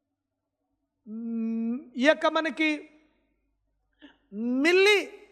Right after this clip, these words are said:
అనగా ఒక్క, వెయ్యి అని అర్థం. యానం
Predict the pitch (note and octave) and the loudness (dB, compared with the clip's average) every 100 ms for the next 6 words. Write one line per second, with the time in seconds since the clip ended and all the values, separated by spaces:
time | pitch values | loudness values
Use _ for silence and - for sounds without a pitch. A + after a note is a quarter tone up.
0 | G#3+ C4+ E4 D4 C4 D4+ E4 G#4 - - | -4 0 2 2 0 2 0 0 -10 -20
1 | _ _ _ _ _ _ _ _ _ _ | _ _ _ _ _ _ _ _ _ _
2 | _ _ D#3+ G#3+ B3 D4+ F#4+ - - _ | _ _ -6 -2 2 0 0 -6 -20 _
3 | - F#3 A#3 C#3 A#2+ B2+ _ _ _ _ | -12 -10 -10 -12 -16 -20 _ _ _ _
4 | _ _ _ _ _ _ _ _ _ _ | _ _ _ _ _ _ _ _ _ _
5 | _ _ _ _ _ _ - G#3+ A#3+ D4+ | _ _ _ _ _ _ -4 2 4 4
6 | F4+ D#4 | 4 2